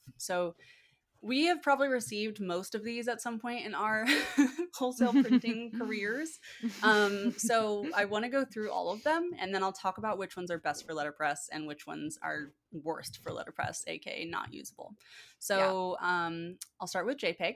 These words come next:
Speaker 1: So we've all seen J pegs before. It's Joint Photographic Experts Group, which is fun.
Speaker 2: Did
Speaker 1: And
Speaker 2: not
Speaker 1: that
Speaker 2: know
Speaker 1: is
Speaker 2: that.
Speaker 1: really, I know, I'm like, I had never known. I've been using J pegs since, I don't know, as long as I've been alive. And they are good for printing at high resolution.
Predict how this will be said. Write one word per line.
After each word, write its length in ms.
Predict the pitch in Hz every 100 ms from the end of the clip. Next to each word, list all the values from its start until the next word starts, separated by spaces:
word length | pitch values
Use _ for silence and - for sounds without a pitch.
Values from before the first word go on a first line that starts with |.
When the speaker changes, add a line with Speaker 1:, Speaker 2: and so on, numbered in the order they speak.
| 320
Speaker 1:
So 500 | - 180 170 170 165 -
we've 180 | 170
all 160 | 160 165
seen 180 | 220 214
J 140 | 185
pegs 240 | 185 180 -
before. 400 | 214 160 240 -
It's 280 | 175 - - 147
Joint 380 | - 196 269 -
Photographic 640 | 190 190 208 180 - 226 -
Experts 400 | 185 - 294 -
Group, 260 | - - -
which 160 | 170
is 120 | 220 -
fun. 340 | 147 170 302 - - - - -
Speaker 2:
Did 80 | 196
Speaker 1:
And 100 | 196
Speaker 2:
not 80 | 160
Speaker 1:
that 100 | 190
Speaker 2:
know 40 |
Speaker 1:
is 100 | 156
Speaker 2:
that. 160 | 156 214 320
Speaker 1:
really, 280 | 214 214 - - -
I 120 | 208
know, 180 | 226 175
I'm 160 | 175 180
like, 260 | 175 - -
I 160 | 185 196
had 200 | 196 180
never 440 | 180 180 180 196
known. 320 | 180 180 175
I've 280 | 185 180 170
been 140 | 185
using 320 | 180 180 185 175
J 160 | 180
pegs 280 | 170 185 -
since, 340 | 175 170 - -
I 100 | 175
don't 120 | 170
know, 240 | 151 143 -
as 180 | 165 165
long 220 | 165 165
as 180 | 160 -
I've 280 | 160 160
been 100 | 170 151
alive. 340 | 147 165 - -
And 400 | 190 185 185 185 _ - _ -
they 80 | 247
are 100 | 302
good 240 | 247 214
for 80 | 220
printing 420 | 220 180 185 180
at 120 | 165 160
high 180 | 165
resolution. 540 | 151 151 - - -